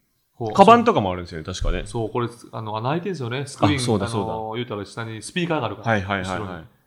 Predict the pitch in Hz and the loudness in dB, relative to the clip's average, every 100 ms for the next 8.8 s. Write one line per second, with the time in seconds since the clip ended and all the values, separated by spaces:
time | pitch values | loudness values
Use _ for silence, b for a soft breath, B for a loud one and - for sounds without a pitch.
0 | _ - _ _ 117 107 107 117 95 - | _ -20 _ _ -16 -12 -10 -10 -12 -16
1 | - 120 - 131 104 107 95 92 - 95 | -10 -10 -2 2 2 2 0 -2 -2 0
2 | 95 92 98 90 80 85 82 76 104 101 | 0 0 -4 -4 -6 -4 -4 -6 -10 -14
3 | 107 - - 120 113 101 92 92 92 143 | -18 -14 -4 0 2 2 2 -2 -4 -4
4 | 139 - - 202 170 123 - 185 143 120 | -4 -6 2 6 8 6 2 -2 0 -2
5 | - 104 110 113 101 110 82 78 - 113 | 0 0 0 2 2 0 -2 -6 -16 -8
6 | 156 180 226 233 233 202 120 139 110 90 | 0 2 2 4 4 4 4 2 0 0
7 | 107 85 80 - - 117 127 120 - 98 | -2 -2 -6 -8 2 4 6 4 2 -2
8 | 85 - 82 - 73 80 78 - | -2 -4 -8 -8 -12 -10 -10 -12